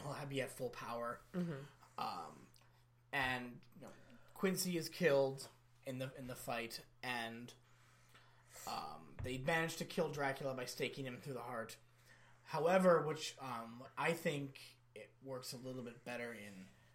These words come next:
Speaker 1: this movie, is that how they kind of bring the, the, the, the romance between the two of them full circle. So the reason that Dracula likes Mina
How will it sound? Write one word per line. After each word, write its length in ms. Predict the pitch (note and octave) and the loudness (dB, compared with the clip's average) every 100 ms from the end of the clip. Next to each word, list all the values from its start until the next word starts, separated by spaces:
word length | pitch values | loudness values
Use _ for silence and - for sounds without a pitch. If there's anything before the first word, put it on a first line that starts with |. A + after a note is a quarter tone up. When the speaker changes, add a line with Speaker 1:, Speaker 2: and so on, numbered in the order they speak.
| - - | -18 2
Speaker 1:
this 260 | D#3+ F#3 | 2 2
movie, 380 | D3+ A2 F2 F2+ - - - - - - | -2 -8 -12 -16 -20 -20 -20 -20 -16 -8
is 180 | D#3 | -2
that 100 | D#3+ | 0
how 180 | C3+ D3+ | 2 2
they 140 | D3 C#3 | 2 0
kind 240 | D#3+ C3+ | 0 -2
of 140 | B2+ - | -2 -2
bring 260 | C#3+ C#3 | -2 -2
the, 120 | C3+ B2+ | -6 -6
the, 120 | C3 B2+ - C#3 C3+ | -8 -8 -12 -14 -6
the, 140 | B2+ A#2+ - - - - - | -6 -6 -12 -20 -20 -6 0
the 100 | D#3 | 4
romance 500 | D3+ D3 C#3+ C3 - | 6 6 4 2 0
between 280 | C#3+ D#3 | -4 -2
the 60 | C3+ | -4
two 220 | - D3 | -2 0
of 80 | C#3 | 2
them 280 | C3+ A#2+ A2+ | 0 -4 -10
full 200 | - C#3 | -2 0
circle. 460 | A#2 - D#3+ - - | 2 2 2 0 -8
So 260 | - D3 B2 - - - | -4 -4 -4 -8 -18 -12
the 80 | B2+ | -4
reason 480 | D3+ B3 G3+ F3+ D3 | 2 4 6 4 2
that 200 | C3+ C3 C3+ C3 | 0 -2 -10 -4
Dracula 540 | D3+ D3 C#3+ C#3 B2 A2+ - - - - - | 2 4 4 2 0 -6 -14 -20 -20 -20 -2
likes 500 | C#3 C3+ C3+ - D3+ | 4 4 4 0 2
Mina 360 | E3 F#3 C#3+ | 6 6 6